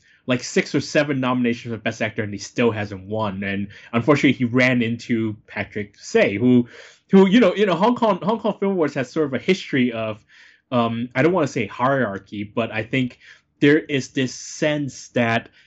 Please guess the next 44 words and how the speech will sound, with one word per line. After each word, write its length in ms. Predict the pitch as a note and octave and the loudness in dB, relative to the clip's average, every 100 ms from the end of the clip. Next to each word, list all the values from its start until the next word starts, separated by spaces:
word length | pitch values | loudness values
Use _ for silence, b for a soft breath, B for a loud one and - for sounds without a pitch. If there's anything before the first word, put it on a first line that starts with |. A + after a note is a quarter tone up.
| b | b
a 60 | C3 | -14
certain 400 | - G3 D3 D3+ _ _ _ _ | -4 -2 0 -4 _ _ _ _
actors, 560 | C#3 D3+ - D3+ C#3+ C#3+ | -4 -4 2 4 4 2
when 140 | C3 | -2
they 140 | C3 A#2+ | 0 0
reach 500 | C3 D3 D3 - - | 2 0 -2 -10 -4
a 100 | A#2+ | -4
certain 340 | - C#3 C3+ | -4 -4 -2
number 260 | C3 C3 C3 | -2 2 2
of 100 | A2+ | 2
nominations, 1000 | A#2+ B2 B2 A2+ A#2 - A2+ A2+ G#2+ - B B _ | 2 2 2 0 -2 -2 -4 -4 -8 -14 B B _
the 300 | C3 A#2+ A#2+ | 4 6 6
voting 640 | A#2+ C#3 C#3+ B2+ B2 B2 - | 6 4 6 4 2 0 -4
body 760 | D#3 C#3+ A#2 B2+ C3 C3 G#2+ G#2+ | -18 -18 -2 2 2 2 -2 -4
or 220 | A2 G#2+ | -6 -6
the, 180 | G#2 A#2 _ | -6 -10 _
the 80 | - | -16
people 400 | - - D3 C#3+ | -12 -8 -4 -2
at 160 | A2 A#2+ | -2 0
large, 400 | A#2+ B2 A#2 - | 2 2 0 -2
the, 100 | A2 | -6
the, 220 | - G#2+ _ _ | -6 -8 _ _
you 100 | B2+ | -2
know, 120 | G#2+ | 0
the 160 | A#2 B2 | -2 0
industry 420 | D3 C#3+ - B2 | 0 -2 0 0
at 80 | A2+ | 2
large, 240 | B2 A#2 | -2 -2
so 100 | A#2 | -6
feels 280 | G2+ A#2+ A#2+ | -4 -2 -2
like, 180 | G#2+ - | -4 -2
"Okay, 280 | B2+ B2+ G#2 | -2 0 -2
well, 220 | G#2 A2 | -2 -4
it's 120 | G#2 | -6
his 180 | G2+ - | -10 -12
turn 260 | - G2 F2 | -10 -10 -10
to 60 | E2+ | -10
win. 340 | F#2 F2 E2 | -8 -8 -10
It's 200 | - - | -14 -10
his, 220 | - G#2+ G#2+ | -4 -4 -2
it's 160 | A2 | 0
his 160 | B2 B2 | 2 2
time," 440 | - G#2 E2+ E2 - | 2 -2 -2 -10 -10
right? 380 | F#2 G2 G#2 | -4 -2 -2